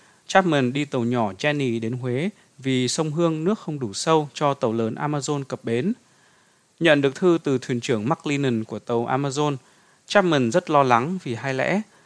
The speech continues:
Thứ nhất, quan quân đàng ngoài sẽ rất cảnh giác khi tự nhiên có một con tàu lớn của Anh lù lù tới cập bến. Thứ hai, thời tiết lúc này mưa gió nhiều, rất nguy hiểm cho chuyến hành trình dọc bờ bể của con tàu.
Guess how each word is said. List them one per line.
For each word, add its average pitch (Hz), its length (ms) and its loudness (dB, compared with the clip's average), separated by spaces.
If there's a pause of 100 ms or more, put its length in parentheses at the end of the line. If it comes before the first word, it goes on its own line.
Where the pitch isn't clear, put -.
(280)
Thứ 147 80 -6
nhất, 208 200 0 (380)
quan 156 180 2
quân 156 220 0
đàng 123 220 0
ngoài 113 320 4
sẽ 139 260 0
rất 208 200 -4
cảnh 104 180 -2
giác 170 260 0 (220)
khi 180 200 0
tự 156 140 -4
nhiên 156 300 0
có 147 120 -6
một 156 200 -4
con 147 160 0
tàu 120 220 -2
lớn 117 260 -2
của 139 120 -4
Anh 147 260 2 (100)
lù 127 160 2
lù 117 260 0
tới 123 180 -6
cập - 180 -6
bến. 123 300 -2 (840)
Thứ 143 120 -6
hai, 165 320 4
thời 127 120 -2
tiết 175 180 0
lúc 202 180 -8
này 120 280 2 (100)
mưa 147 180 -2
gió 131 200 -2
nhiều, 147 340 2 (320)
rất 196 200 4
nguy 156 160 2
hiểm 123 300 0
cho 143 240 2
chuyến 131 200 -4
hành 147 200 -2
trình 117 260 -2
dọc 113 180 -4
bờ 117 160 -2
bể 110 360 0
của 107 160 -4
con 139 180 -6
tàu. 120 300 4